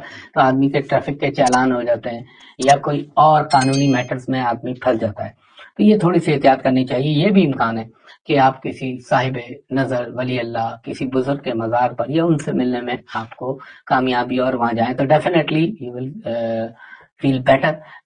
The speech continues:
जाहिर है वहाँ के एक असरात अपने होते हैं, positive ऑरा चलता है। और एक चीज़ का ख्याल रखिएगा, अगर partnership में आप कोई कारोबार कर रहे हैं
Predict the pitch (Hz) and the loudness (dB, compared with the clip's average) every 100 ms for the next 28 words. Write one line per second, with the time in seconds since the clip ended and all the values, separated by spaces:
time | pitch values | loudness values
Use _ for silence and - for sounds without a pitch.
0 | 165 127 123 135 135 - _ _ - 123 | -10 0 0 2 -2 -4 _ _ -8 -4
1 | 117 123 - 123 120 117 - 123 127 - | -2 -2 -4 -10 -6 -6 0 0 2 2
2 | 135 131 127 123 120 120 131 127 127 - | 2 0 -2 -6 0 0 0 -2 -4 0
3 | 127 131 127 120 113 113 - - - - | 2 2 2 0 0 -2 -4 -20 -20 -20
4 | - _ 135 147 165 175 185 - _ _ | -20 _ 2 4 8 6 4 -6 _ _
5 | - 214 - - 202 190 196 - 131 113 | 0 0 0 -4 -4 -2 -2 0 0 0
6 | 110 135 160 185 160 160 - 143 - 165 | -6 0 2 4 2 2 2 0 0 -4
7 | 202 196 151 139 131 - 135 - 120 - | -2 -2 0 0 -2 -2 -8 -2 -2 2
8 | 120 151 143 113 107 107 | 2 2 0 -4 -6 -10